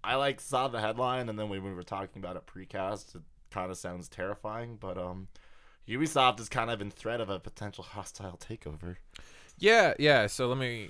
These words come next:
Speaker 2: let me talk about this a little bit. It's, uh, interesting 'cause they put out a giant, like, outreach to, uh, Canadian investors, hoping to get them to buy up more shares, because currently there's about fifteen percent that a company known as Vivendi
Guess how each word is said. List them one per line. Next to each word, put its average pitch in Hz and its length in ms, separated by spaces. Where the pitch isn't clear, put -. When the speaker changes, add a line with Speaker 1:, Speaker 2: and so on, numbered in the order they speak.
Speaker 2:
let 104 80
me 104 220
talk 87 160
about 82 140
this 80 140
a - 40
little 82 160
bit. - 80
It's, - 180
uh, 98 320
interesting 131 380
'cause 110 160
they 101 100
put 131 160
out 120 100
a 101 80
giant, 98 580
like, 98 220
outreach 95 600
to, 87 520
uh, 82 380
Canadian 104 380
investors, 87 580
hoping 90 320
to 87 80
get 87 160
them 87 160
to 85 80
buy 82 240
up 87 80
more 87 160
shares, 85 500
because 92 320
currently 95 400
there's 87 140
about 87 180
fifteen 107 300
percent 92 500
that 82 240
a 87 140
company 92 280
known 85 180
as 78 180
Vivendi 101 720